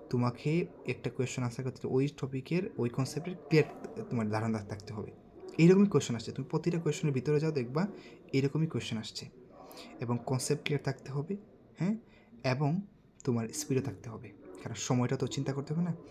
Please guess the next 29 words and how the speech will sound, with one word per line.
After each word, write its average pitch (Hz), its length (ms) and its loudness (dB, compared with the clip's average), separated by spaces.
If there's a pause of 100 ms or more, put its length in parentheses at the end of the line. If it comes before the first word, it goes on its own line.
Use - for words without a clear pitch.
(280)
কাজেই 139 300 0 (100)
কনসেপ্ট 135 500 0
ক্লিয়ার 160 240 0 (580)
এবং 120 280 2
স্পিড, - 520 -4
এই 127 120 2
দুইটার 156 360 2
কম্বিনেশন 123 640 0
কিন্তু 127 460 -2 (460)
আমাদেরকে 110 460 -2
এইবারের 120 320 2
কোয়েশ্চনটা 113 440 -4
আমাদেরকে 104 400 -4
এই 139 320 4
ধারণাটাই 110 400 0
দেয় - 160 -14 (320)
যে 120 100 -2
তোমার 117 280 -4
কনসেপ্ট 135 400 2
ক্লিয়ারিং 151 320 4 (440)
এবং 113 260 0 (340)
তোমার 113 180 0 (540)
যে - 60 -2
টাইমিং 127 380 4
সেন্সটা, 104 380 -4
দুইটাই 113 240 -2
কিন্তু 120 320 0 (240)
থাকতে - 260 -8
হবে 101 200 -4